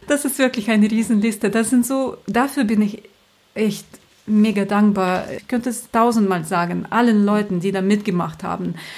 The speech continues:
Von, weiß ich nicht, von unserer Familie, die das unterstützen, bis zu Freunde, die das immer wieder mitmachen, bis zu Sponsoren und, äh, Stiftungen und Leute, die an uns glauben, die einfach mal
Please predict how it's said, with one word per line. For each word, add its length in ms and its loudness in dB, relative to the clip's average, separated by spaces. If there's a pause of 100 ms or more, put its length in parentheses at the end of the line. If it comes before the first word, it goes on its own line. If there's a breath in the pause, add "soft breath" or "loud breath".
(240 loud breath)
Von, 540 2 (180)
weiß 220 -2
ich 100 -2
nicht, 140 -2
von 140 2
unserer 220 2
Familie, 460 4
die 100 -2
das 200 -6
unterstützen, 680 -4
bis 300 -4
zu 220 -2
Freunde, 500 2
die 100 0
das 180 -4
immer 260 0
wieder 180 0
mitmachen, 600 0
bis 260 -6
zu 240 -2 (360 loud breath)
Sponsoren 720 2
und, 460 0
äh, 380 -4
Stiftungen 640 0
und 200 0 (540)
Leute, 240 -2
die 120 0
an 100 4
uns 180 2
glauben, 520 2
die 260 -2
einfach 360 -4
mal 300 0